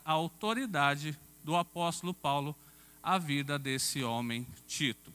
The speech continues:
Creta era uma ilha grande, uma das maiores ilhas. Ela tinha mais ou menos umas, eu anotei aqui, duzentos e cinquenta quilômetros de extensão por cinquenta e nove.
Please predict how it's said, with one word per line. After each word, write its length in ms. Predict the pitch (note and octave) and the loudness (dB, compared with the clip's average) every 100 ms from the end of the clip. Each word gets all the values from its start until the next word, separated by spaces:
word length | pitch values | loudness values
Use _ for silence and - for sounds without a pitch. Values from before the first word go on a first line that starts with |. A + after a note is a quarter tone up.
| - - - - - - - - | -20 -20 -20 -20 -20 -20 -20 -6
Creta 640 | - A3 A3+ E3 - - - - - - | 2 4 4 2 -4 -14 -16 -20 -20 -4
era 120 | E3 G3 | 2 4
uma 220 | A#3+ C4 | 6 6
ilha 480 | A3 A3+ E3 G#2 - - - - - - - - | 6 4 4 0 -6 -10 -12 -18 -20 -20 -20 -12
grande, 720 | C3 D#3+ G#3+ G#3+ D3+ B2+ G#2+ - | 0 4 4 4 2 -2 -6 -8
uma 160 | D3+ F3 | -4 2
das 200 | G#3+ G#3 | 4 6
maiores 760 | A3+ G#3 G#3 B3 C4 B3 D3+ | 6 8 6 2 2 2 2
ilhas. 600 | E3+ G#3 A3+ B3 - - - - - | 2 4 4 2 0 -4 -10 -20 -10
Ela 260 | - E3+ G3+ | 2 4 4
tinha 260 | - A3+ G#3 | 0 0 2
mais 300 | G#3+ B3+ A#3 | 2 2 2
ou 100 | F#3+ | 0
menos 460 | F3 G#3 G#3+ G3 | 2 2 0 -2
umas, 880 | G3 G#3 G3+ G3 F3+ - - - - - - - - - - - - - - - | -2 2 4 4 2 0 0 -2 -6 -16 -20 -20 -20 -20 -20 -20 -20 -20 -20 -10
eu 100 | C3 | -6
anotei 460 | C#3 C3 - A#2+ | -6 -6 -6 -4
aqui, 380 | A#2 - F#3 A2+ - - - - | -4 -6 -8 -8 -10 -20 -20 -2
duzentos 580 | E3 F#3+ D#3 C4 D4 - | 2 2 4 4 4 2
e 40 | |
cinquenta 500 | B3+ A#3 A#3 A#3 A3+ | 2 2 2 2 0
quilômetros 800 | G3+ A#3 A3+ F3+ G3 F3+ E3 D#3+ | -2 0 2 4 4 2 0 -2
de 80 | D#3 | 0
extensão 680 | D#3 - D#3 D#3 - F#3+ G#3 | 0 0 0 0 0 0 0
por 180 | - G3+ | -2 -4
cinquenta 720 | - A3 G#3+ - G#3 A#3 - | -2 -2 -4 -2 0 0 0
e 60 | F3 | 0
nove. 480 | D#3+ D3+ C#3+ B2+ | 2 2 2 0